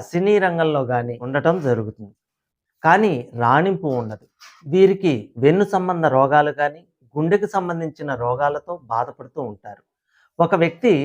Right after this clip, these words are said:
గత జన్మలో తన తండ్రిని బాగా వేధించి ఉంటే, ఈ జన్మలో తన తండ్రి వల్ల తీవ్ర కష్టాలకు గురి కావడం, లేదా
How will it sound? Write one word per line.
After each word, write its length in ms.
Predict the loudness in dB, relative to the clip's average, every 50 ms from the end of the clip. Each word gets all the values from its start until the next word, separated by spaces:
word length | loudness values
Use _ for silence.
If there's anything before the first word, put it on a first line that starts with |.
| -4 -6
గత 240 | -2 -2 0 2 2 -2 0
జన్మలో 460 | 2 0 0 2 -2 -2 -2 -2 -2
తన 240 | -2 -4 -6 -6 -6 -6 -6
తండ్రిని 460 | -6 -4 -4 -4 -4 -4 -4 -6 -6 -8 -2
బాగా 340 | 0 0 0 2 2 2 0 0
వేధించి 440 | 0 -4 -6 -6 -8 -12 -20 _ -20 -20
ఉంటే, 340 | -20 -20 -20 _ -8 -6 -6 -6 -8 -10 _ _ _ _ -20 -20 -20 _ _ _ -2
ఈ 140 | 2 4 4 4
జన్మలో 440 | 6 4 4 4 4 2 2 2 2 2
తన 180 | 2 2 2 0 -4 -2 _
తండ్రి 380 | 0 0 0 0 0 -2 -2 -2 -4 _ _ _
వల్ల 220 | -2 0 2 4 2 2 2 0 -6 -12 -18 _
తీవ్ర 320 | _ 2 2 2 4 2 -2
కష్టాలకు 640 | 0 -2 -4 -4 0 2 2 2 2 2 -2 -6 -8
గురి 240 | -6 -4 -4 -4
కావడం, 380 | 0 2 2 2 2 0 -6 -14 _ _ _ _ _ _ 2
లేదా 280 | 2 4 6 6 4